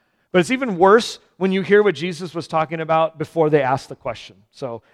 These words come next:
unfortunately for them, we recorded this in history, so let's read it. Verse thirty-two, just a few verses before, they were on their way up to Jerusalem.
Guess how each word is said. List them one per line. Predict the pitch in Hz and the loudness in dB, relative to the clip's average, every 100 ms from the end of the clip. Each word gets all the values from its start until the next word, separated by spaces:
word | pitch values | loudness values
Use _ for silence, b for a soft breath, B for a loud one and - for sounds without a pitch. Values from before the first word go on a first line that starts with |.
| _ | _
unfortunately | 120 156 151 160 147 | -6 -6 -4 -8 -8
for | 151 | -4
them, | 151 151 | -4 -4
we | 135 | -6
recorded | 123 - 147 147 | -8 -6 -6 -4
this | 147 - | -6 -6
in | 131 | -8
history, | 165 - 180 180 | -8 -8 -12 -12
so | - 123 | -12 -8
let's | 127 - | -8 -10
read | 120 | -16
it. | 104 _ b b b | -16 _ b b b
Verse | 196 208 - | 2 4 6
thirty-two, | 233 226 - 262 202 180 | 4 4 -4 2 4 4
just | 214 196 | 0 -4
a | 180 | -10
few | 165 | -8
verses | 185 190 196 180 | -2 -2 -4 -10
before, | 214 - 143 143 160 b b | -10 -2 0 0 -2 b b
they | 208 | 6
were | 214 | 8
on | 240 | 6
their | 285 | 6
way | 233 220 | 6 4
up | 220 | 2
to | 208 | -6
Jerusalem. | 151 202 196 - 135 104 | 0 4 2 2 -12 -14